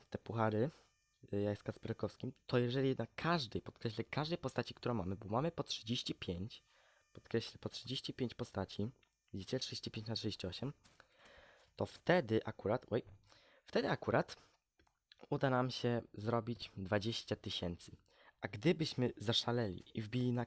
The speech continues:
każdej postaci dwudziestą drugą rangę pucharkowo, czyli po sześćset pucharów, to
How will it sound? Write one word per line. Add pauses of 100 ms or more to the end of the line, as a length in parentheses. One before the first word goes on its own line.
(120)
każdej
postaci
dwudziestą
drugą
rangę
pucharkowo,
czyli
po
sześćset
pucharów, (1000)
to